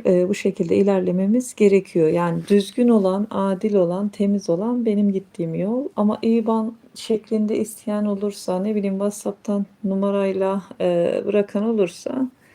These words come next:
bu çok, e, cümleyi kuramadım.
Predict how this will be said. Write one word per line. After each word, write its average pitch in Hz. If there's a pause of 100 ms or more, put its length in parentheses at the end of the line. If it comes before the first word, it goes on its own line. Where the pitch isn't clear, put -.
(340)
bu 226
çok, -
e, 190 (4000)
cümleyi 196
kuramadım. 190